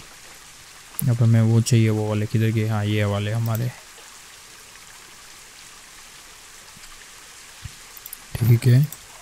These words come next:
एक इधर, एक इसके पास में वो लगा देते इधर, एक बीच में बड़ा दे देते ताकि चीता यहाँ बैठा रहेगा हमारे ऊपर चढ़ के।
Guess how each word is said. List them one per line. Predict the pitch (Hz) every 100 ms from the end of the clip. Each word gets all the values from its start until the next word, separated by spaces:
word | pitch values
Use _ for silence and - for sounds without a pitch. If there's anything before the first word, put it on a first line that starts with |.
| - - - - - - - 135
एक | 117
इधर, | 117 117
एक | 117 117
इसके | 117 - 120
पास | 117 117 -
में | 120
वो | 117
लगा | 113 113
देते | 113 110 -
इधर, | 120 113 120 127 - - - - - - - - - - - - - - 131
एक | 113
बीच | 117 117 117
में | 123 117 110
बड़ा | 120 117 117
दे | 113
देते | 117 117 120
ताकि | 117 110 113
चीता | - 117 120 110 - - - -
यहाँ | 117 113
बैठा | 113 110 120
रहेगा | 113 110
हमारे | 107 107
ऊपर | 107 - 113
चढ़ | - 107
के। | 107